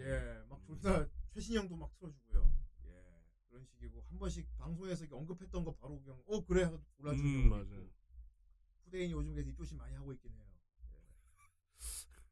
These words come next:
Speaker 1: 예. "이건 발로 굴려도 안 되지." 이런 말 안 하기로 했습니다.
Speaker 2: <laughs>
Speaker 1: 전에 발로 굴렸다가 터지지 않았습니까?
Speaker 2: 그쵸.
Speaker 1: 예. 그래서 알겠습니다. 발로 굴리면 위험하다는 걸 알게 됐습니다.
Speaker 2: 동거인 무릎도 한번 보고 싶네요.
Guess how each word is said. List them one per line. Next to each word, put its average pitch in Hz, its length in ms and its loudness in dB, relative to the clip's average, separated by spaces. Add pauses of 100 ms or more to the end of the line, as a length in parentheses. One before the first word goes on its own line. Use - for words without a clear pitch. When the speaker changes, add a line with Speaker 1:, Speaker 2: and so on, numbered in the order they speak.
Speaker 1:
예. 180 60 2
"이건 330 260 6
발로 269 440 8
굴려도 311 320 8
안 208 140 4
되지." 214 220 6
이런 202 160 4
말 202 180 4
안 143 180 2
하기로 151 240 -4
했습니다. - 280 -16
Speaker 2:
<laughs> - 560 6
Speaker 1:
전에 - 20 -4
발로 220 320 4
굴렸다가 208 640 0
터지지 156 260 4
않았습니까? - 480 -14
Speaker 2:
그쵸. 98 220 -18 (120)
Speaker 1:
예. 113 260 -12 (800)
그래서 151 260 -10
알겠습니다. 139 440 0
발로 175 260 2
굴리면 170 340 4
위험하다는 135 460 0
걸 120 120 -12
알게 98 180 -16
됐습니다. - 500 -2 (1900)
Speaker 2:
동거인 147 300 2
무릎도 165 280 4
한번 135 200 -6
보고 113 200 -12
싶네요. 98 320 -18